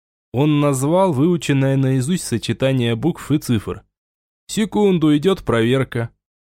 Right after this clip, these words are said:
Рауль переминался с ноги на ногу в томительном ожидании. «С нашей стороны все в порядке», ответил оператор службы техподдержки.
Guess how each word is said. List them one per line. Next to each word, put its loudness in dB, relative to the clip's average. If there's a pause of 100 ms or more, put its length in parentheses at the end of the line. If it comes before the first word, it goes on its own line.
Рауль 0
переминался 2
с -6
ноги -2
на 0
ногу -2
в -6
томительном 0
ожидании. -2 (580)
«С -8
нашей 2
стороны 2
все 0
в -4
порядке», 0 (140)
ответил 0
оператор 0
службы -2
техподдержки. -4